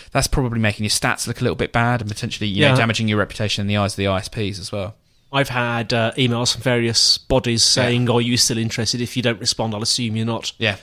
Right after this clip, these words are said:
Speaker 1: Which is, I think, a good thing to be doing as well,
Speaker 2: Yeah.
Speaker 1: 'cause you're just wasting, you know, you're not doing yourself any favours if they're not responding to it. And just because it doesn't cost you anything to send out one more additional email,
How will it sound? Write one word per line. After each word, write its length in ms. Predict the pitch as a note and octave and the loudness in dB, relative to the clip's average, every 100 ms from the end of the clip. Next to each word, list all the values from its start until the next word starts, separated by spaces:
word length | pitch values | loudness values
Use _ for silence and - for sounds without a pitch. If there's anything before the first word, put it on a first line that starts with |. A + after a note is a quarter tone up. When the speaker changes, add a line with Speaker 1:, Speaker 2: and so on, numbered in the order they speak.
| - - _ - | -14 -20 _ -8
Speaker 1:
Which 180 | G#3+ G#3 | -2 -2
is, 140 | E3+ | 0
I 120 | - | 2
think, 140 | A3 D3 | 2 0
a 40 | |
good 180 | D3 B3+ | 0 -2
thing 140 | A#2+ | -2
to 60 | G2+ | -4
be 40 | G2+ | -4
doing 160 | G2 | -2
as 80 | G#2 | 0
well, 120 | A#2+ | 0
Speaker 2:
Yeah. 20 | |
Speaker 1:
'cause 100 | C3+ G3 | 0 -2
you're 40 | |
just 160 | G3+ - | -2 -2
wasting, 340 | D3 - C3 | -2 -2 -4
you 80 | C#3 | 0
know, 60 | |
you're 100 | C3+ | 2
not 120 | D3 C#3 | 2 0
doing 180 | C#3 | 0
yourself 300 | B2 - C3+ | 0 0 -2
any 120 | B2+ A#2 | 0 -4
favours 520 | - F3+ G3+ B2+ G#2 | 0 0 0 -2 -4
if 80 | G2+ | -4
they're 100 | G2+ | -6
not 100 | - | -6
responding 480 | - - F2 F2 - | -10 -10 -12 -12 -12
to 120 | - | -10
it. 180 | D2+ - - - - | -10 -12 -14 -14 -4
And 100 | B2 | -2
just 140 | F3+ - | -2 -2
because 180 | F#3 | -2
it 40 | D3+ | -2
doesn't 200 | D3+ D3+ | -4 -4
cost 320 | - D#3 - | -2 0 2
you 60 | D3 | 0
anything 180 | C3 | 0
to 80 | B2+ | -2
send 320 | A#2+ C#3+ C3+ | 0 2 2
out 220 | D3+ F3 F#2+ | 2 0 2
one 160 | G#2+ | 0
more 160 | G2 F#2 | 2 -2
additional 400 | F2 F#2+ G#2 F2+ | -2 -4 -4 -4
email, 280 | F2+ G2 | -2 -2